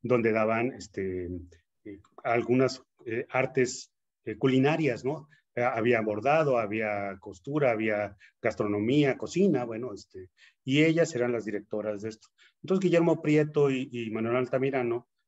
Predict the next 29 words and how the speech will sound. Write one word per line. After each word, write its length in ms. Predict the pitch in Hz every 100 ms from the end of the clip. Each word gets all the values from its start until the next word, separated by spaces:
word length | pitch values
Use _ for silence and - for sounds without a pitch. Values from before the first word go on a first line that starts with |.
| _
venían 180 | 117 117
a 40 |
echar 180 | 113 117
novio 260 | 113 117 110
con 120 | 101
las 120 | 104
dos 160 | 101 101
hermanas. 500 | 107 135 143 - - - - _
Entonces, 480 | - 127 147 139 -
este, 500 | 117 - - 127 175
en 80 |
<laughs> 100 | -
alguno 340 | 208 147 175 175
de 80 | 143
los 180 | 127
pa-, 260 | - 123 110 - _
de 100 | -
los 140 | 113 117
paseos 480 | - 113 139 139 135
por 180 | 139
acá, 360 | 147 151 165 - _ _ _ _
este, 500 | 123 - 131 123 135 - _
refiere, 800 | 127 127 127 147 156 175 165 156 - _ _ _ -
eh, 260 | 120 123 - 101 - 98
Guillermo 420 | 117 131 139 139
Prieto, 540 | 151 143 147 143 147
eh, 240 | 110 104 101
que... 440 | 107 123 127 123 131 - _ _ _ _ _
Eh, 580 | 120 110 113 110 110 110